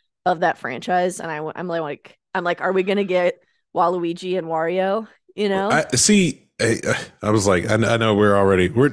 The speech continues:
Speaker 2: we haven't even talked about the ending or anything, but if I had to predict if they were gonna do another one, I would say Mario would be in trouble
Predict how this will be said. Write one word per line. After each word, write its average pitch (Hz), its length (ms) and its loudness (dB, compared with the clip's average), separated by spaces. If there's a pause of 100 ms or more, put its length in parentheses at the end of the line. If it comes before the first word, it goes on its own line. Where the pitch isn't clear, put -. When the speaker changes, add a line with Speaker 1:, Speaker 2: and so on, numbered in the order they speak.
(100)
Speaker 2:
we 151 160 4
haven't 123 220 2
even 101 160 0 (260)
talked 117 260 -2
about 104 200 0
the 107 120 -2
ending 101 280 -2
or 92 60 -4
anything, 92 280 -2
but 101 100 0
if 101 80 -2
I 131 80 2
had 117 200 2
to 92 40 -2
predict 101 560 -4 (600)
if 107 140 -2
they 110 100 2
were 104 80 2
gonna 95 220 0
do 98 140 0
another 98 280 2
one, 107 260 -2
I 101 140 2
would 101 140 0
say 98 240 0
Mario 98 440 4
would 98 160 2
be 104 140 2
in 98 80 2
trouble 104 420 0